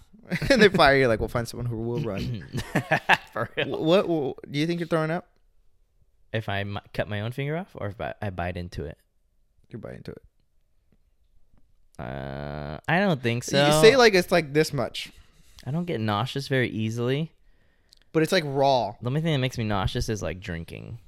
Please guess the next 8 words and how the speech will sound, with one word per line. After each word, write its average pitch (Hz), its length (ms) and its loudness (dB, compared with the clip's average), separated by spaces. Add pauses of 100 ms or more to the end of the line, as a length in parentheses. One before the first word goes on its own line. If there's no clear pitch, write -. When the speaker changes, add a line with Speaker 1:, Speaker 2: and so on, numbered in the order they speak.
(920)
Speaker 2:
And 98 120 -6
literally 104 260 0
that's 73 180 -8
it. 65 240 -10
Maybe 120 220 -6
my 107 120 -4
emotions 85 500 -8
sometimes. - 460 -12